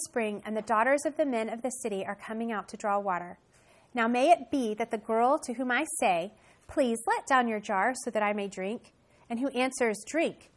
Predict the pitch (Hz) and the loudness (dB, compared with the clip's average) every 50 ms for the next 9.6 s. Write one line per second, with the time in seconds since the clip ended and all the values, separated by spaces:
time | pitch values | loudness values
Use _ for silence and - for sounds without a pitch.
0 | _ - - _ - 220 233 233 233 233 214 214 220 233 220 233 269 285 294 254 | _ -20 -14 _ -4 0 2 2 2 2 2 4 6 6 6 8 6 4 4 2
1 | 226 - - - - 233 220 202 196 - - - - 233 302 - - - - 180 | 0 -4 -6 -6 -6 -4 -4 -4 -6 -8 -8 -2 0 2 2 2 0 -4 -6 -6
2 | 147 147 156 - _ _ _ - 226 226 202 190 - - - - 302 330 330 339 | -6 -8 -12 -14 _ _ _ -6 -4 -2 -2 -4 -4 -6 -4 -2 0 0 2 2
3 | 349 359 359 302 254 214 190 190 196 208 214 226 220 208 208 208 214 226 247 240 | 2 0 0 0 0 -2 -2 -2 -4 -4 -6 -4 -2 0 2 2 2 2 2 0
4 | - 269 269 - - 220 196 190 190 185 - 208 208 196 202 202 - 220 208 202 | -2 -4 -4 -4 -6 -6 -6 -6 -8 -6 -4 -2 -2 -2 -4 -4 -6 -8 -6 -6
5 | 196 190 196 196 196 190 185 170 - _ _ _ _ _ _ - - - - - | -8 -10 -8 -10 -10 -10 -12 -14 -16 _ _ _ _ _ _ -20 -20 -10 -2 2
6 | 233 240 285 330 285 277 220 - - - - - 220 233 233 - - 269 254 247 | 4 6 6 6 6 4 4 2 -2 -8 -4 -2 -2 -2 -2 -2 -6 -6 -4 -4
7 | 226 196 185 175 170 143 202 170 - 214 196 202 214 247 254 - - - 254 247 | -2 -2 -2 -2 -4 -4 -8 -6 -2 0 0 0 0 -2 -6 -6 -6 -8 -6 -4
8 | 233 220 202 214 220 226 226 - - 220 220 196 175 170 170 - - - 214 196 | -4 -4 -4 -4 -6 -8 -10 -10 -8 -8 -8 -8 -8 -12 -14 -16 -14 -12 -10 -10
9 | 190 185 180 175 160 - - - - 190 202 | -10 -10 -10 -12 -14 -16 -16 -16 -16 -18 -18